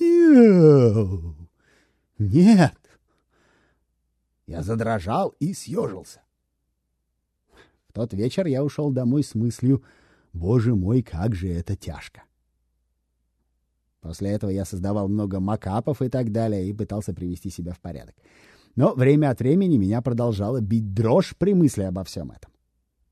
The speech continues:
Это был первый раз за долгое время, когда что-то привело меня в дрожь. И я не совсем понял, что это было. Потому что я не находился там достаточно долго, чтобы выяснить, что же это такое.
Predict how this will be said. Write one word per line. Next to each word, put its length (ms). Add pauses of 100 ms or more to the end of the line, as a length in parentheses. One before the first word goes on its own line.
(160)
Это 220
был 120
первый 480
раз 280
за 180
долгое 880
время, 460
когда 320
что-то 400
привело 420
меня 320
в 80
дрожь. 380 (640)
И 80
я 200
не 120
совсем 420
понял, 300
что 240
это 180
было. 280 (1080)
Потому 240
что 120
я 200
не 120
находился 520
там 160
достаточно 640
долго, 340
чтобы 300
выяснить, 500 (180)
что 280
же 80
это 180
такое. 380